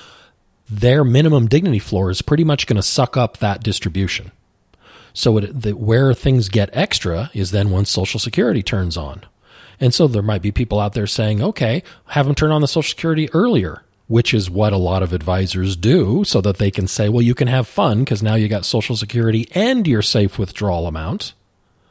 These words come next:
But then they're jeopardizing the long-term longevity protection that's provided with an inflation-adjusted secure income source like Social Security.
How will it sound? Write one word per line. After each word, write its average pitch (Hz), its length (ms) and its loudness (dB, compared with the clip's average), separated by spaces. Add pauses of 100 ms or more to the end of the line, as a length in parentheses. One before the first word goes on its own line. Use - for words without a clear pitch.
(840)
But 135 140 -2
then 156 140 -2
they're 151 120 0
jeopardizing 139 720 0
the 131 120 0
long-term 131 600 0
longevity 120 480 0
protection 127 540 0
that's 113 160 -2
provided 120 420 0
with 110 180 0
an 117 60 0
inflation-adjusted 110 920 0
secure 113 360 -2
income 107 320 0
source 101 320 -2
like 95 160 -4
Social 107 300 -4
Security. 101 580 -4